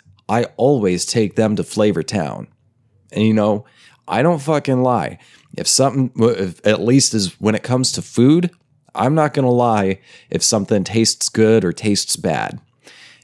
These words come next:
I know what every person in the world is gonna like. I know it. And I haven't even given my food to every person in the world, but I guarantee it. Every palate, uh, even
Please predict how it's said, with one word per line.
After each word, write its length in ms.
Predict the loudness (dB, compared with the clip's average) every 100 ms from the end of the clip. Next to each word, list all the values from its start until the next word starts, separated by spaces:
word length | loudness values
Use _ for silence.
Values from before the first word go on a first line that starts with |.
| _
I 200 | -2 2
know 540 | 4 4 2 2 -2 -8 _ _ _ -6
what 220 | -2 2
every 420 | 2 2 4 4
person 500 | 2 0 2 2 2
in 140 | 4 4
the 60 |
world 540 | 4 4 4 4 0 -6 _ _
is 160 | -8 -2
gonna 260 | 0 2
like. 460 | 2 0 -4 -16 -20 _ _ _ -20 _
I 120 | -2 2
know 280 | 2 2
it. 220 | -2 -10 _ _ -2
And 160 | 0
I 140 | 2 2
haven't 280 | 0 2
even 340 | 2 2 0 0 -4 -20 -2
given 280 | 0 2 2
my 200 | 2 0
food 380 | 0 2 2 2
to 140 | 0
every 200 | 2 0
person 400 | 2 0 0 2
in 100 | 2
the 60 | 2
world, 280 | 0 0 0
but 100 | -2
I 80 |
guarantee 540 | 0 0 0 -2 -2 -2
it. 160 | -4 -14 _ -20 -6
Every 300 | -2 0 0
palate, 520 | 0 0 0 0 -4 -18 _ _ -20 _ _ _ _ _ -4
uh, 280 | -2 -2 -6 2
even 400 | 2 4 2